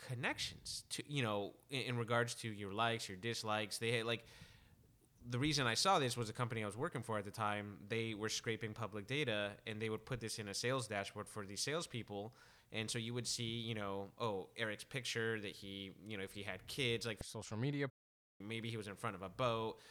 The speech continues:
So if, you know, he came in, then you could say, "Oh, hey, you like boats? I like boats too." And it's just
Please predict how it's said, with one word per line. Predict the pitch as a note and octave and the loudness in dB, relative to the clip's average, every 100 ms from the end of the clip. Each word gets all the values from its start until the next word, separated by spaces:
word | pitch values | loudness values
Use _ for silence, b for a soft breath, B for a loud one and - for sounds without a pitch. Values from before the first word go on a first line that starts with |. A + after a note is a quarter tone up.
| B | B
So | - | -6
if, | A2+ G2+ | -4 -2
you | A#2 | -2
know, | A2+ | -2
he | A#2+ | -2
came | G#2+ A2 A2 | -2 -2 0
in, | A2 A2 A2+ - B - | 0 -2 -4 -10 B -4
then | G#2+ G#2+ | -2 -2
you | |
could | G2+ - | -4 -2
say, | G#2+ | 2
"Oh, | E3+ G3 C#3+ | 4 4 4
hey, | F3+ D#3+ | 2 2
you | C#3+ | 2
like | D3 B2+ | 0 0
boats? | C#3+ D3 | 0 0
I | B2+ | 0
like | C3+ C3+ | 0 0
boats | A#2+ B2 - | 0 0 0
too." | B2+ A#2+ A2 | 0 2 2
And | G#2+ | 0
it's | A2 | -2
just | - | -2